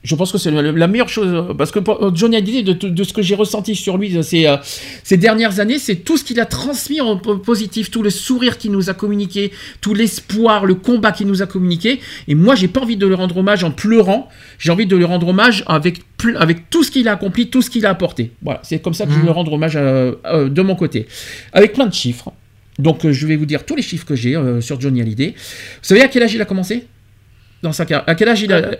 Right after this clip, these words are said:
Speaker 1: il a commencé à quel âge ?
Speaker 3: Seize.
Speaker 1: Combien t'as dit, Ève ?
Speaker 3: Seize.
Speaker 1: Seize ans, exactement. Il avait seize ans en avril mille neuf cent soixante, c'était dans une émission
Speaker 2: Mhm.
Speaker 1: télévisée. Il a été parrainé par... Euh, par
Speaker 2: Lynn Renaud.
Speaker 1: Lynn Renaud,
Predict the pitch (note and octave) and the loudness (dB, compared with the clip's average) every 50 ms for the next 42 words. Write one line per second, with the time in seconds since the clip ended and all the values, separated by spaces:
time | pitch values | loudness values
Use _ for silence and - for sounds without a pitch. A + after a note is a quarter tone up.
0 | - - G3 F#3 F#3+ F#3+ G#3+ A3 A3+ - - A3 - - F#3+ D#3+ D3+ D3+ - C3+ | -6 0 2 2 2 2 2 0 0 2 2 0 2 2 2 2 2 0 -2 0
1 | - - B3+ B3 - - - - - - _ _ _ _ _ _ _ _ - - | 0 0 0 0 -4 -12 -20 -20 -20 -20 _ _ _ _ _ _ _ _ -4 -2
2 | F#3 G#3+ A3+ - A3+ G#3 G#3 A3+ A#3+ A#3+ C4+ B3+ - _ _ _ _ _ _ _ | 0 0 2 2 0 2 2 2 2 2 0 -6 -10 _ _ _ _ _ _ _
3 | _ _ _ - - - C4 C4 D4 F4 E4 - - - - - B3+ A#3+ G3+ E3+ | _ _ _ -18 -4 0 2 2 2 2 0 -4 -8 -10 2 4 4 6 6 2
4 | E3+ C#3+ B2 D3 D#3+ G#3 G#3 G#3 - F#3+ D#3+ C3+ B2+ - D3 D3 D#3 F#3+ F3+ F#3 | 2 0 0 0 0 0 -2 0 0 0 0 0 0 0 0 0 2 2 0 2
5 | - A#3+ A3+ G3+ A3 A#3 A3+ F#3 F3+ F#3 F3+ F3+ A3 G3 F3+ D#3+ E3+ G3+ G#3+ G#3 | 2 2 2 4 2 0 0 0 2 0 0 0 0 0 0 0 0 0 -2 -4
6 | - - F#3+ E3 F#3 E3+ - F#3 F#3 - E3 E3+ D#3+ D3+ D#3 D3 D3 D#3+ E3+ E3+ | -6 -6 -8 -6 -6 -6 -6 -6 -4 -4 -4 -4 -4 -4 -4 -4 -2 -2 -2 0
7 | F3 E3 E3+ C#3+ D3 D3+ E3+ D#3+ D3+ D3+ D3 D3+ F3+ A3 A#3+ - - - - - | -2 -2 -2 0 2 2 2 2 0 -2 -2 0 -2 -2 -2 -6 -14 -20 -20 -20
8 | - - D3 D#3+ E3+ E3+ F3 G3 F#3 F#3 F#3+ F3 F#3 F#3 G3 G#3+ G#3+ G#3 F#3+ E3+ | -4 0 4 4 4 4 2 0 2 2 0 0 2 0 0 0 0 0 -2 0
9 | D#3+ D#3 D3+ D3 D3 C#3+ C#3 C3+ C3+ C3 B2+ B2+ B2 A#2+ A#2+ A#2 A2+ A2 A#2+ C3+ | 0 2 2 2 2 2 2 2 2 2 0 0 -2 -2 -2 -2 -4 -6 -8 -12
10 | - - _ _ - _ C#3 C3+ D3 E3+ G#3+ G#3 - - _ _ - E3+ E3 E3 | -14 -18 _ _ -10 _ -4 -4 -2 -4 -6 -10 -14 -20 _ _ -2 0 2 4
11 | E3+ E3 E3 D3+ D#3 D#3 D3 C#3+ C3+ C3 D3+ G#3 B3+ A#3+ G#3 F3 D#3+ C3+ A#2+ A2 | 4 4 4 4 4 4 6 6 6 6 6 6 6 6 4 4 2 0 0 -2